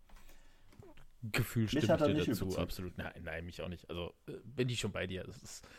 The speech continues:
Speaker 1: natürlich jetzt viel Sarkasmus und Satire auch dabei gewesen, aber ja, ja, es ist, äh, woran du das gemessen hast, grad mit Faber, ich weiß es nicht, keine Ahnung. Ist kein schlechter,
Speaker 2: Ja.
Speaker 1: ist definitiv nicht,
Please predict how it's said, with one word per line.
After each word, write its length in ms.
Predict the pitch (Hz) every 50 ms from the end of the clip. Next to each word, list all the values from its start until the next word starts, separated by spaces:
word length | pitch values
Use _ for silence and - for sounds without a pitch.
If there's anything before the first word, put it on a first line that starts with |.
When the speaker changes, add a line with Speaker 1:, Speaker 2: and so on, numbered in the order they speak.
| - - -
Speaker 1:
natürlich 300 | - 107 - - 113 104
jetzt 180 | 104 98 - -
viel 240 | - - 107 107 104
Sarkasmus 540 | 104 98 - - 104 - - 107 98 - -
und 100 | 95 -
Satire 420 | 98 95 - - 104 104 - -
auch 120 | - - -
dabei 300 | - 95 - - 87 92
gewesen, 460 | 92 92 90 98 101 101 95 98 95
aber 240 | 87 87 87 90 90 - - - - - - - - _
ja, 420 | - 101 85 85 87 95 98 - - - _ _ _ _ - - - - - - - - - - - - - - - - - - - - - - - - - - _ _ - - _ _ _ - - _ - - - -
ja, 380 | 104 104 85 80 92 98 - - -
es 140 | - 101 -
ist, 160 | - - - -
äh, 40 | 110 101 101 107 - - 127 127 113 113 - 117 120 135
woran 380 | 135 120 120 110 123 127 143
du 60 | 127
das 200 | 117 123 123 -
gemessen 360 | - 123 107 107 110 - 127 120
hast, 260 | 113 113 110 - -
grad 180 | - 98 -
mit 120 | 113 110 -
Faber, 520 | - - 90 92 101 104 104 101 98 95 - - - - - - -
ich 160 | 113 - -
weiß 180 | 82 82 -
es 160 | 82 82 - -
nicht, 220 | - - - -
keine 180 | - - - -
Ahnung. 320 | - - - - - - - - - - - - _ _ _ -
Ist 140 | 110 -
kein 160 | - 123 113 -
schlechter, 340 | - 120 127 123 - 143
Speaker 2:
Ja. 400 | 123 113 113 117 - - 85 87 120 113
Speaker 1:
ist 140 | 101 - -
definitiv 560 | 123 113 - - 110 104 - 120 123 117 -
nicht, 260 | 120 113 110 - -